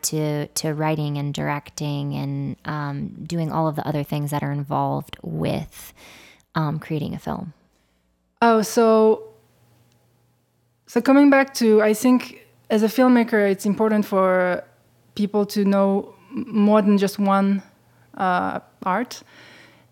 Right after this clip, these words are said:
Speaker 2: uh, because it's gonna help you also. Of course, it's gonna help the whole, uh, production, but it's gonna help you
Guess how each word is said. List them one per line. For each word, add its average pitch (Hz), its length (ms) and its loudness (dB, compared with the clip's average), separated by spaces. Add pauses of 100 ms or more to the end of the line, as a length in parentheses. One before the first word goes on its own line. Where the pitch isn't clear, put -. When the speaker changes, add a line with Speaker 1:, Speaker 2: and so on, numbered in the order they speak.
(120)
Speaker 2:
uh, 190 340 0 (480)
because 220 220 6
it's 226 200 0
gonna 214 200 4
help 208 220 2
you 185 280 -2 (160)
also. 185 520 -4
Of 202 140 -8
course, 226 180 2
it's 208 100 -4
gonna 202 200 2
help 185 380 0 (280)
the 190 140 -2
whole, 196 540 2
uh, 180 360 -2
production, 196 600 -2
but 185 100 -2
it's 180 100 -6
gonna 196 200 -2
help 196 240 0
you 208 280 2